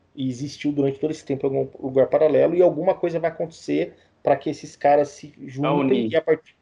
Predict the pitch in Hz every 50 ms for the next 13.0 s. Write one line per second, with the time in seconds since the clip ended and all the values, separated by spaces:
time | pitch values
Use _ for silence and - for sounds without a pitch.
0 | _ _ _ - 143 143 135 135 131 - 156 139 139 - 175 170 165 151 147 151
1 | 160 147 160 160 - 180 165 160 156 156 160 165 165 170 160 160 156 160 156 -
2 | - 123 113 - _ _ _ _ _ - _ _ - 131 135 147 165 160 - -
3 | - 202 - _ _ _ _ _ _ _ _ _ _ _ _ - 160 160 175 185
4 | 180 - - 220 240 240 - - 214 175 175 165 160 160 - - 165 160 165 -
5 | 147 - - 139 135 135 131 123 123 135 147 160 151 151 - - 147 143 139 127
6 | - - 139 - - 139 127 123 127 143 143 160 160 151 143 131 - 147 139 139
7 | 139 143 139 120 147 - 175 165 170 175 160 151 151 151 - - 139 127 143 143
8 | 139 - 135 131 123 131 127 123 123 - - 117 - - - 117 117 117 120 123
9 | 123 - - 156 151 156 165 - - 143 147 175 165 165 190 185 202 220 233 220
10 | 175 156 160 170 185 190 220 214 220 240 254 - - _ _ _ _ - 190 175
11 | 185 180 156 156 151 - - - - 123 - 190 - 156 - 107 196 214 233 233
12 | - 226 247 254 262 - 190 165 151 143 135 135 131 120 - 127 127 127 151